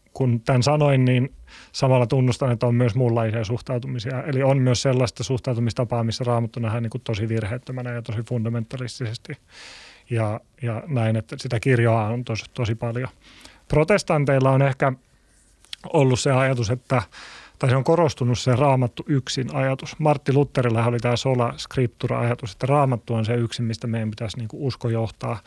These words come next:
ja sen takia katolilainen kirkko oli Lutherin mielestä mennyt monessa asiassa pieleen. Mut Luther oli kyllä tässä aika niinku väärässä. Ö, kristinusko ei ole koskaan ollut pelkästään Raamattu-uskonto, vaan siinä on aina ollut niinku tosi vahva,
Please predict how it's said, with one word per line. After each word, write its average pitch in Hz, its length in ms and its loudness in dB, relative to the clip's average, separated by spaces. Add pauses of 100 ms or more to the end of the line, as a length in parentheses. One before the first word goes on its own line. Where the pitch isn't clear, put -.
(240)
ja 127 60 0
sen 120 160 4
takia 113 300 -2
katolilainen 113 520 0
kirkko 113 300 -6
oli 113 120 -2
Lutherin 117 360 -4
mielestä 113 360 -6
mennyt 120 240 -4
monessa 120 360 -4
asiassa 113 360 -8
pieleen. 127 380 -6 (840)
Mut 143 140 -2 (200)
Luther 190 300 4
oli 143 160 4
kyllä 147 180 4
tässä 143 280 2
aika 127 300 0 (200)
niinku 113 260 -8
väärässä. 127 600 2 (800)
Ö, 131 120 2
kristinusko 156 600 2
ei 143 160 4
ole 147 140 4
koskaan 123 460 2
ollut 120 240 0
pelkästään 120 640 -2
Raamattu-uskonto, 120 1000 -4
vaan 127 160 0
siinä 139 200 2
on 143 100 2
aina 156 240 4
ollut 131 180 2
niinku 127 140 -2
tosi 135 340 0
vahva, 123 360 0